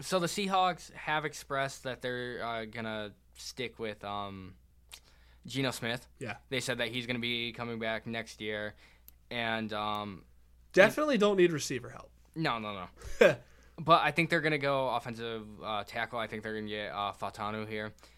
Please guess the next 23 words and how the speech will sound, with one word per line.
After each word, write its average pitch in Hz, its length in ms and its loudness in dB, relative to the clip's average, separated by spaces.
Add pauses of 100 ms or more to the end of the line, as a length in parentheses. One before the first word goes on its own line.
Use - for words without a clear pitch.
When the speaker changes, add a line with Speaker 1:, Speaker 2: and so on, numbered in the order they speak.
(420)
Speaker 1:
Uh, 95 360 -2
I 104 140 -6
think 110 140 -6
that 107 180 -2
it's 104 160 -8
good. 101 360 -8
I 104 140 -4
think 110 180 -10
it'll 110 120 -6
be 101 80 -10
good 101 280 -8
to 107 100 -6
actually 101 280 -6
build 98 260 -8
up 95 140 -6
of 104 80 -8
that, 90 200 -8 (560)
uh, 104 280 -4
O-line 101 380 -4
'cause 101 180 -14
it's, - 280 -18 (180)
it's - 140 -20
not - 160 -14